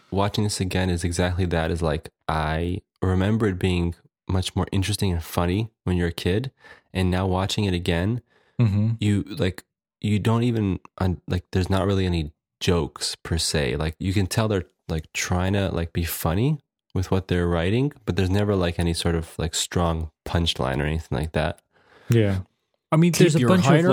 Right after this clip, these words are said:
Speaker 2: like,
Speaker 3: in a recliner.
Speaker 2: the funniest thing, like, uh, none of them, like, made me laugh. Like, even just, like, I was, like, befuddled, the one with the hair gel, that weird fat, like, that was so confusing, like, the shapes
Speaker 1: <laughs> Oh,
Speaker 2: of them.
Speaker 1: that was, that was, <laughs> that was amazing.
Speaker 2: And it was like, it was like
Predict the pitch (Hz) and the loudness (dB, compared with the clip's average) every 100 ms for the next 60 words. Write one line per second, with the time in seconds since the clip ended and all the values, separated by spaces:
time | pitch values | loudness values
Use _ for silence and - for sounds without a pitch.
0 | 120 - 151 175 208 208 185 180 143 101 | 4 4 4 4 2 2 4 4 4 2
1 | 87 92 _ _ _ _ _ _ _ _ | -2 -10 _ _ _ _ _ _ _ _
2 | _ 120 131 - 170 170 170 - - 139 | _ 2 2 4 4 6 4 2 2 4
3 | 147 151 - 151 147 165 165 165 160 175 | 4 0 2 2 4 0 2 4 6 6
4 | 165 151 117 131 123 131 123 120 107 113 | 4 2 4 4 6 4 6 4 6 4
5 | 113 120 110 135 143 127 131 113 - 127 | 4 4 4 4 4 2 2 2 2 2
6 | 120 123 120 120 101 107 - 120 117 110 | 4 4 4 2 2 2 4 4 4 2
7 | 104 104 110 107 - 92 98 110 107 117 | 2 4 4 4 2 2 4 4 4 4
8 | 117 107 107 104 107 - 110 - 117 110 | 4 2 4 2 2 2 0 2 0 2
9 | 135 135 120 - 123 123 120 107 117 107 | 2 4 2 4 4 4 2 2 2 4
10 | 104 98 - - - 117 123 - 208 202 | 4 2 0 -2 4 4 4 4 4 6
11 | 151 156 170 170 165 - - 156 165 151 | 6 6 4 2 -2 -6 -2 0 2 2
12 | 135 110 - - 120 117 104 92 98 95 | 2 0 -4 -2 0 2 0 2 2 4
13 | 123 123 123 143 147 156 151 147 - 147 | 2 2 2 4 6 6 6 4 0 2
14 | 143 160 135 143 131 | 4 6 6 4 2